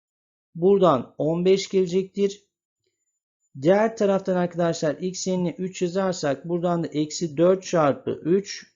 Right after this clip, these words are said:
eksi beş, eksi on yedi olarak bulunur.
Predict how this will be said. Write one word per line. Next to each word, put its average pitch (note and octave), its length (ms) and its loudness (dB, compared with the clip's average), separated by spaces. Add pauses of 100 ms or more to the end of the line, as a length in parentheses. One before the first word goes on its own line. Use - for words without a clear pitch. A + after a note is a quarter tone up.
(120)
eksi B2+ 500 -4
beş, F3+ 400 2 (1120)
eksi F#3 640 2
on G3 300 6
yedi C3+ 320 0
olarak E3+ 500 2
bulunur. C3 300 -2